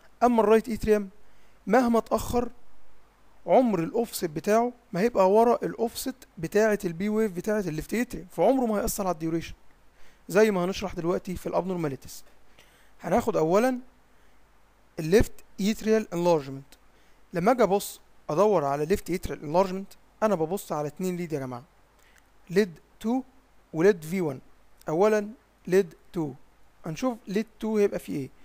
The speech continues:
ليد تو طبعا النورمال بتاعه إن البي ويف بتبقى راوندد زي ما احنا شايفين، والتوب بتاعتها equidistant between ال onset and offset، والسايز بتاعها، السايز بتاعها بيبقى كام؟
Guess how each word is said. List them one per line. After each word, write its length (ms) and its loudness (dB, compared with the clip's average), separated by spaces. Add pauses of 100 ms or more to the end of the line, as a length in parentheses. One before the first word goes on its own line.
(500)
ليد 180 4
تو 320 -2 (300)
طبعا 320 4
النورمال 360 0
بتاعه 460 2 (360)
إن 120 -4
البي 260 -6
ويف 220 -2 (280)
بتبقى 360 -6
راوندد 320 2
زي 160 -2
ما 60 -4
احنا 140 -10
شايفين، 480 -4 (340)
والتوب 320 -4
بتاعتها 420 -2 (120)
equidistant 760 -6
between 380 -6 (160)
ال 100 -8
onset 440 -4
and 280 -4
offset، 360 -8 (420)
والسايز 440 2
بتاعها، 380 -8 (440)
السايز 280 4
بتاعها 300 -4
بيبقى 200 -4
كام؟ 320 -4